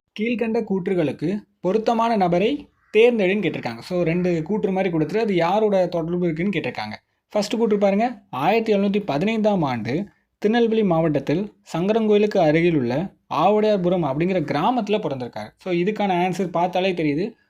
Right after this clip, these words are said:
பூலித்தேவர் தான் பிறந்திருப்பார். சரிங்களா? இது என்னன்னா, டே எனக்கு மந்த்தும் தெரியும், ஆயிரத்தி எழுநூத்தி பதினைஞ்சு செப்டம்பர் மாசம் பிறந்திருப்பார். அதை நோட் பண்ணிக்கோங்க.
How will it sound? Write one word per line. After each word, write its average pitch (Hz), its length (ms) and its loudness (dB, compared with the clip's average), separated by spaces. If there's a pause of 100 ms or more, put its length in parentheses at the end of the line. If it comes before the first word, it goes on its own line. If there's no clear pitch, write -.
(140)
பூலித்தேவர் 240 520 0
தான் 185 160 2
பிறந்திருப்பார். 147 600 -2
சரிங்களா? 151 420 -2 (300)
இது 165 260 0
என்னன்னா, 226 340 0
டே 175 240 4
எனக்கு 156 360 2
மந்த்தும் 233 260 -2
தெரியும், 170 440 -2 (160)
ஆயிரத்தி 202 380 0
எழுநூத்தி 185 260 0
பதினைஞ்சு 165 380 2
செப்டம்பர் 220 500 -2
மாசம் 175 300 0
பிறந்திருப்பார். 139 420 -4
அதை 151 280 0
நோட் 143 40 2
பண்ணிக்கோங்க. 113 380 -6